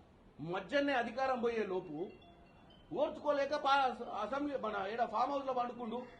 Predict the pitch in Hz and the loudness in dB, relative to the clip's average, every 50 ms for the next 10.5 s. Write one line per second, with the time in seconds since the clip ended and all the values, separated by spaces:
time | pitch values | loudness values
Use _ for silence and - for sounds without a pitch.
0 | - - - - - 180 233 277 269 294 294 285 285 277 240 233 254 285 294 294 | -20 -20 -10 -4 0 2 2 2 2 0 -2 -2 -2 -6 -4 -2 -2 0 0 0
1 | 262 220 269 269 262 269 269 254 220 254 240 240 254 247 247 240 247 233 220 233 | 0 0 0 0 0 0 -2 -2 -2 -4 -2 -2 -2 -4 -4 -6 -6 -6 -6 -8
2 | 226 - 233 226 220 196 165 151 180 226 190 - - - - - - - - - | -8 -8 -8 -6 -4 -4 -2 -2 -2 -2 -2 -4 -12 -18 -20 -20 -20 -20 -20 -20
3 | - - - - - - - - - - - - - - - - - - - - | -20 -20 -20 -20 -20 -20 -20 -20 -20 -20 -20 -20 -20 -20 -20 -20 -20 -20 -20 -20
4 | - - - - 135 165 202 214 226 233 233 233 240 233 220 - - - 220 226 | -20 -20 -20 -8 -4 -4 -4 0 0 0 0 2 0 0 0 -2 -6 -8 -8 -8
5 | 220 - - - - - - - - - - 117 151 190 208 214 208 220 226 226 | -8 -10 -12 -18 -20 -20 -20 -20 -20 -14 -6 -4 -2 -2 -2 -2 -4 -6 -6 -6
6 | 233 226 214 214 208 214 - 220 220 208 - - - - - - - - - 190 | -6 -4 0 -2 -2 -2 -4 -8 -10 -10 -10 -16 -20 -20 -20 -20 -20 -12 -6 -4
7 | 220 233 226 226 214 202 202 202 208 208 202 214 214 214 - 208 208 180 185 220 | -4 -4 -2 -2 -2 -2 -2 -4 -6 -10 -10 -10 -10 -10 -10 -12 -12 -10 -10 -10
8 | 202 208 214 208 202 - - - - - - - - - - - - - - - | -8 -8 -8 -8 -8 -10 -12 -20 -20 -20 -20 -20 -20 -20 -20 -20 -20 -20 -20 -20
9 | - - - - - - 214 247 254 233 254 226 190 214 190 175 165 170 175 175 | -20 -20 -20 -20 -10 -6 -6 -4 -2 0 0 0 0 -2 -6 -4 -4 -4 -4 -4
10 | 175 170 - - 135 117 113 117 - | -4 -6 -6 -8 -10 -8 -8 -8 -8